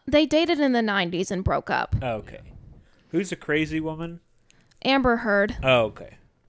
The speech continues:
Speaker 2: Yeah. Yeah, you know, Winona Ry-, y-, uh, okay, well then I'll
Speaker 1: Look
Speaker 2: have
Speaker 1: her
Speaker 2: to
Speaker 1: up in, as, like, in Dracula or something.
Speaker 2: In Dracula?
Speaker 1: Yeah.
Speaker 2: Wait,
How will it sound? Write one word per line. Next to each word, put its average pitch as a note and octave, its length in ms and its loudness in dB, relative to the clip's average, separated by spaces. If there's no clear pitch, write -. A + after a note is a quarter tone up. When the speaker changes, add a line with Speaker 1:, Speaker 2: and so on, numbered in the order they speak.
Speaker 2:
Yeah. - 140 -18
Yeah, G#3 400 -2
you D#3 140 -4
know, G#3 200 -4
Winona D#3+ 440 -4
Ry-, D3 180 -4
y-, B2+ 280 -6
uh, B2 360 2
okay, C3+ 280 0
well A#2 140 -2
then A#2+ 160 -4
I'll C3 240 2
Speaker 1:
Look F4 200 8
Speaker 2:
have - 60 0
Speaker 1:
her B4+ 180 10
Speaker 2:
to - 0 -
Speaker 1:
up F#4 60 6
in, - 100 0
as, C#4+ 180 2
like, C4+ 180 2
in A#3 180 0
Dracula G#3+ 680 2
or E3+ 80 0
something. D3 580 -4
Speaker 2:
In B2+ 140 -2
Dracula? E3+ 540 2
Speaker 1:
Yeah. A3+ 400 0
Speaker 2:
Wait, D#3 460 10